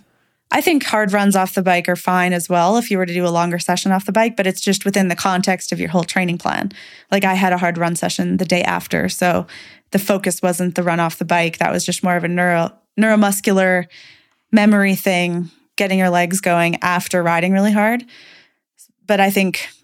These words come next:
it just is so individual depending on your training plan. If you do a long one off the bike or not.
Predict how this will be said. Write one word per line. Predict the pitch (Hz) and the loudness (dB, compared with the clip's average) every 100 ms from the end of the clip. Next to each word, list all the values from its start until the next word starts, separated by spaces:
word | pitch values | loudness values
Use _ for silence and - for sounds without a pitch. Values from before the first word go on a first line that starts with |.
| - | -2
it | 196 | -2
just | 190 - | 0 -2
is | 190 | -4
so | - 190 175 | -2 0 2
individual | 175 170 165 170 165 | 0 0 -4 -2 -4
depending | 165 - 175 170 | -4 -2 -2 0
on | 170 175 | 0 -2
your | 165 | -4
training | - 175 185 | -4 -4 -2
plan. | 185 180 185 185 _ - | 0 0 0 -6 _ -8
If | 190 | -2
you | 190 | -2
do | 180 175 | 0 0
a | |
long | 175 175 | 0 0
one | 175 | 0
off | 170 - | -2 -2
the | |
bike | 180 180 | -2 -2
or | 185 | 0
not. | 185 196 | 0 -2